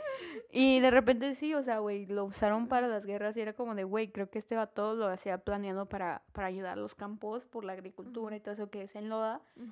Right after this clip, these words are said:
Speaker 1: Y pues ese mecanismo de rueda,
Speaker 2: Sí.
Speaker 1: pues ayudaba a que no pasara eso.
Speaker 2: Ah, no mames.
Speaker 1: Ajá.
Speaker 2: Pinche raza, güey. <laughs> Pasados de
Speaker 1: Espero que
Speaker 2: verga,
Speaker 1: sea
Speaker 2: güey.
Speaker 1: Leonardo da Vinci. Según yo, o sea, no, no es tanto el tanque, creo que era más como el mecanismo de rueda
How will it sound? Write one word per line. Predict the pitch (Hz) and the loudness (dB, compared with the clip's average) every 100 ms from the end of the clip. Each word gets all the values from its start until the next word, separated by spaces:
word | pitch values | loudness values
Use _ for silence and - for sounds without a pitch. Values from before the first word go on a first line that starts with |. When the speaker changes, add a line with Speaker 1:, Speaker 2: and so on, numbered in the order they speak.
| - | -10
Speaker 1:
Y | 202 | -8
pues | 185 196 | -8 -8
ese | 196 214 | -6 -6
mecanismo | 262 208 202 208 214 | -4 -6 -6 -6 -4
de | 233 | -2
rueda, | 254 247 226 285 | -2 -2 -2 -6
Speaker 2:
Sí. | - _ _ _ _ - | -14 _ _ _ _ -12
Speaker 1:
pues | 214 | -6
ayudaba | 202 196 190 | -4 -2 -2
a | 190 | -4
que | 190 | -6
no | 190 | -8
pasara | 190 196 80 247 | -10 -10 -6 -6
eso. | 247 208 _ - | -6 -12 _ -16
Speaker 2:
Ah, | |
no | 262 277 | -14 -12
mames. | 277 277 285 _ _ _ - | -14 -14 -18 _ _ _ -16
Speaker 1:
Ajá. | 196 202 _ _ _ _ _ _ _ _ _ _ _ _ | -14 -14 _ _ _ _ _ _ _ _ _ _ _ _
Speaker 2:
Pinche | 254 240 294 | -12 -10 -10
raza, | 247 247 - 269 269 | -10 -10 -8 -6 -6
güey. | 269 302 339 381 370 370 | -4 0 0 0 -2 -4
<laughs> | - | -8
Pasados | 294 269 254 254 | -8 -6 -6 -6
de | 208 | -2
Speaker 1:
Espero | 214 | 2
que | 220 233 | 2 2
Speaker 2:
verga, | |
Speaker 1:
sea | 220 | -2
Speaker 2:
güey. | 196 | 0
Speaker 1:
Leonardo | 202 202 | 0 0
da | 202 | 0
Vinci. | 185 - _ - - - | -2 -10 _ -20 -20 4
Según | 254 277 | 6 6
yo, | 311 - | 4 2
o | 277 | 2
sea, | 277 | 0
no, | 269 302 | 0 -2
no | 262 294 | 0 2
es | 285 | 4
tanto | 320 330 | 4 4
el | 285 | 4
tanque, | 302 294 320 | 2 2 0
creo | 269 262 | 0 0
que | |
era | 247 254 | 0 0
más | 240 - | -2 -2
como | 240 233 | -4 -2
el | 190 | -4
mecanismo | 185 190 185 190 202 | -4 -4 -4 -4 2
de | 202 | 2
rueda | 175 180 254 | 4 2 -2